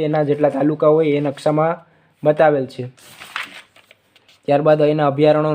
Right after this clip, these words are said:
નદી કિનારાઓ, જે જિલ્લાની ખાસિયત હોય એ તમામ વસ્તુ આમાં આવી જાય. ત્યારબાદ ગીર સોમનાથ, આપણો પોતાનો જિલ્લો આવી ગયો છે, મારો પોતાનો ગીર સોમનાથ જિલ્લો આમાં આવી ગયો છે.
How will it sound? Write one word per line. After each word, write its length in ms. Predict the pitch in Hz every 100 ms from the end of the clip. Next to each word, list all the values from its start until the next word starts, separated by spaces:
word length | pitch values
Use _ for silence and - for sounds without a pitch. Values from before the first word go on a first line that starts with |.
| 147
નદી 160 | 156
કિનારાઓ, 480 | 151 151 147 147 147
જે 200 | 139 170 160
જિલ્લાની 320 | 170 175 175 -
ખાસિયત 420 | 165 - 180 180
હોય 160 | 175 156
એ 80 |
તમામ 240 | 165 170 160
વસ્તુ 240 | 156 165
આમાં 180 | 160 156
આવી 160 | 160 151
જાય. 120 | 160 - - - - _ _ _ -
ત્યારબાદ 280 | 151 160 151
ગીર 140 | 165 -
સોમનાથ, 380 | 175 170 170 - _ _ _ - _ -
આપણો 240 | 147 165 156
પોતાનો 320 | 160 160 147
જિલ્લો 160 | 156 156
આવી 180 | 156 156
ગયો 140 | 156
છે, 140 | 151 147
મારો 140 | 151
પોતાનો 420 | 147 147 156 151 151
ગીર 100 | 147
સોમનાથ 260 | 151 151 139
જિલ્લો 180 | 143 147
આમાં 200 | 147 147
આવી 180 | 147 156
ગયો 100 | 156
છે. 100 | 170